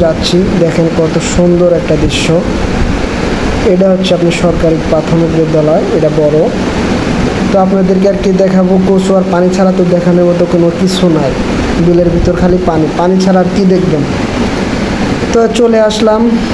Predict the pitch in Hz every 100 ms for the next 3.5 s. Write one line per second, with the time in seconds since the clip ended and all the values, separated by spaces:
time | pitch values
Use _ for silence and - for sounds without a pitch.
0 | - - - 190 190 196 190 190 180 180
1 | 185 208 202 - - - 170 175 175 180
2 | 175 175 175 170 - 170 165 160 165 151
3 | - 151 156 147